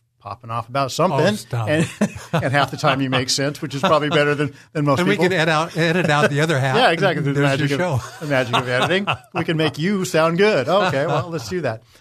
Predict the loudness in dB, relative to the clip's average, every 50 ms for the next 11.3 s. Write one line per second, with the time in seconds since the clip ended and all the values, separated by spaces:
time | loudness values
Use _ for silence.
0 | _ _ -6 -6 -6 -4 -2 -2 -2 -2 -2 -2 -2 0 0 0 -2 -2 -4 -4
1 | -4 -4 -6 -8 -8 -12 _ _ -14 -10 -8 -8 -6 -6 -4 -4 -4 -2 -2 -4
2 | -6 -8 _ _ _ _ _ _ _ -12 -10 -8 -6 -6 -8 -4 -4 -4 -4 -4
3 | -2 -2 -2 -2 -2 -4 -8 -12 -10 -6 -4 -4 -2 -4 -6 -10 _ _ _ _
4 | _ _ -12 -12 -12 -10 -6 -8 -8 -8 -8 -10 -6 -4 -2 -2 -2 -2 -4 -4
5 | -6 -10 _ _ _ _ _ _ -12 -6 -4 -4 -4 -4 -4 -8 -8 -6 -6 -8
6 | -8 -8 -10 -6 -4 -2 -2 -2 -4 -6 -10 -12 -10 -8 -6 -6 -6 -6 -6 -6
7 | -8 -8 -8 -8 -8 -6 -6 -6 -8 -8 -10 _ _ _ _ _ _ -12 -10 -4
8 | -4 -4 -2 -2 -4 -6 -4 -4 -4 -4 -4 -4 -8 -8 -6 -6 -8 -8 -8 _
9 | -8 -8 -8 -8 -10 -12 -12 -12 -12 -14 _ -18 -20 -20 _ _ _ _ _ -6
10 | -6 -6 -6 -8 _ -6 -4 0 0 0 0 0 -4 -6 _ _ _ _ _ -8
11 | -4 -4 -4 -4 -6